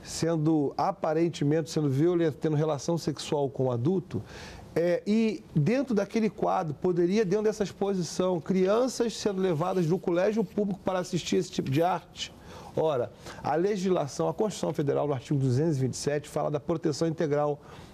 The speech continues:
da criança, da família, que todos devem proteger a criança. O artigo setenta do Estatuto da Criança e Adolescente fala em proteção integral para a criança. O artigo sete oito e sete nove também da, do Estatuto da Criança e Adolescente fala que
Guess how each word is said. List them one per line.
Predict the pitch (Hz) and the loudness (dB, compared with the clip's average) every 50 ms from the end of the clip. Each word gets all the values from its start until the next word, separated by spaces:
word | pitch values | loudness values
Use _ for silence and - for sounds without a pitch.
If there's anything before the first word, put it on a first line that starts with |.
| - - | -6 -4
da | - 135 | -4 -2
criança, | - - 143 139 139 143 147 139 - 123 | -2 0 0 0 2 0 0 0 -2 -2
da | 123 127 120 | -2 -2 -2
família, | - 131 123 127 135 135 | -2 -2 0 0 0 0
que | 127 - 147 | 0 -2 -4
todos | - - 226 254 294 302 180 | 0 2 2 2 2 -2 -2
devem | 156 180 180 175 180 160 | 0 0 2 2 0 0
proteger | 151 170 160 - 156 147 131 127 147 151 143 | 0 0 0 0 0 0 2 2 2 2 0
a | 147 | 0
criança. | - - 139 131 127 123 123 117 - - - - - - - - - - - - | -2 0 0 2 2 0 -2 -4 -6 -10 -12 -12 -14 -14 -14 -14 -14 -16 -6 -2
O | 143 156 | -2 -2
artigo | 156 - - 196 175 | -2 -2 -2 0 0
setenta | 160 - - 170 - - - - 185 185 196 175 - - - 143 120 - - - - - - - - - | 0 -2 -2 -4 -6 -8 -6 -2 -2 0 0 -2 -2 -2 -2 -2 -2 -2 -6 -14 -18 -16 -16 -16 -4 0
do | 113 127 | 0 2
Estatuto | 139 - - 151 139 - - 156 147 135 | 2 0 0 -2 -4 -2 -2 -4 -2 0
da | 143 127 | -2 -2
Criança | - 143 135 135 139 123 - | 0 0 0 0 0 -2 -2
e | 120 | -2
Adolescente | 120 120 120 117 110 - - 147 151 143 - | 0 0 0 0 -2 0 -2 -2 -4 -4 -4
fala | - 147 147 151 160 | -4 -2 0 0 -2
em | |
proteção | 143 - 165 160 - 165 139 - 175 170 | -2 -2 -2 -2 -2 -2 -2 0 -2 -2
integral | 170 156 - - 165 147 147 151 147 | -2 -2 -2 -4 -2 0 0 0 0
para | 147 151 | -2 -4
a | 143 | -4
criança. | - 170 156 147 143 135 123 - | 0 0 0 2 0 -2 -2 -4
O | 139 | -6
artigo | 123 - 175 156 139 | -4 -2 -2 -4 -2
sete | - - 151 135 - - 143 | -2 -2 -4 -4 -2 0 2
oito | 147 156 151 143 - - 117 - - - - - - - - - | 2 2 2 0 0 -6 -8 -8 -10 -14 -16 -16 -18 -14 -4 -2
e | 127 123 | -2 -2
sete | - - 165 165 156 - | 0 0 -2 -2 -2 -2
nove | 151 139 151 165 170 160 139 - | -2 0 0 0 0 -2 -2 -4
também | - 135 139 143 147 | -4 -2 0 0 2
da, | 139 139 135 131 127 120 | 2 2 0 0 0 0
do | 113 | -2
Estatuto | 113 - - 143 117 - 147 | -4 -2 -2 -4 -2 0 -2
da | 143 131 | -2 0
Criança | - 143 143 127 123 | 2 0 0 2 0
e | |
Adolescente | 135 123 123 120 - 165 156 - | -2 -2 -2 -2 -2 -2 -4 -2
fala | - - 151 156 156 | -4 -4 -2 -2 -2
que | - - - 175 151 | -4 0 0 0 0